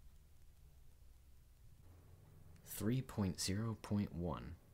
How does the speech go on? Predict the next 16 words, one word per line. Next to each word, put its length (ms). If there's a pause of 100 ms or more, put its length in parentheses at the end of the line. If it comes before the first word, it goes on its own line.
(140)
Scientific 840
method. 400 (440)
At 140
my 140
lab 340
table, 480
I 60
review 420
the 160
experiment. 640 (400)
Step 400
one, 300 (360)
hypothesis. 920 (280)
I 400
am 140
brilliant. 560